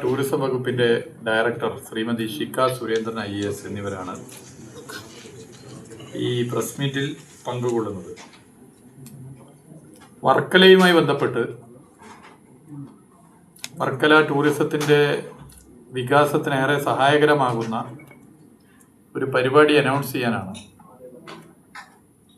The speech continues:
ഇത്തരത്തിലൊരു പ്രസ് മീറ്റ് വിളിച്ചു ചേർത്തിട്ടുള്ളത്. ഒരു പുതിയ മാർക്കറ്റിംഗ് സാധ്യത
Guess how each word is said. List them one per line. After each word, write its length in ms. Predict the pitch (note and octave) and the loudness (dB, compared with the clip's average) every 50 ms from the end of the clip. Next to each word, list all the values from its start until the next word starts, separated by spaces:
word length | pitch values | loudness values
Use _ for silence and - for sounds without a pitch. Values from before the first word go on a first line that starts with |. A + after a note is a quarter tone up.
| - | -12
ഇത്തരത്തിലൊരു 580 | C3 B2 C#3+ D3 D3 D3 D3 D3 C#3 C#3 C#3 C3+ C3 B2+ B2+ B2 B2 - - - _ _ _ _ _ _ _ _ _ - - _ _ _ - | -4 0 2 4 4 4 2 2 2 2 2 0 0 -2 -4 -6 -8 -12 -18 -20 _ _ _ _ _ _ _ _ _ -20 -20 _ _ _ -6
പ്രസ് 240 | C3+ C#3 C#3 - - | -4 -4 -4 -4 -4
മീറ്റ് 220 | F#3 E3+ E3 E3 D#3 | -2 -2 0 0 -2
വിളിച്ചു 220 | C3+ A#2+ A2 - B2 | -2 -2 -4 -4 -4
ചേർത്തിട്ടുള്ളത്. 500 | A2+ G2+ F#2 - - - - - - - - - - - - _ _ _ _ _ _ _ _ _ _ _ _ _ _ _ _ _ _ _ - - _ _ _ _ - - - - - - _ _ - D3 | -6 -6 -6 -10 -12 -14 -16 -16 -16 -18 -20 -20 -20 -20 -20 _ _ _ _ _ _ _ _ _ _ _ _ _ _ _ _ _ _ _ -20 -20 _ _ _ _ -20 -20 -20 -20 -20 -20 _ _ -6 -2
ഒരു 100 | D3 D#3+ - | -2 -2 0
പുതിയ 240 | D#3 D3 C#3+ D#3+ F3 F#3 F3+ E3 | 0 2 6 8 8 8 8 8
മാർക്കറ്റിംഗ് 600 | D3+ D#3 D#3+ E3 E3 - F3+ - F#3+ F#3 F#3 F3 - | 8 8 8 8 6 2 2 4 4 4 4 6 6
സാധ്യത 360 | D#3 D3 D3+ D3 D#3 D3+ | 8 8 8 6 6 4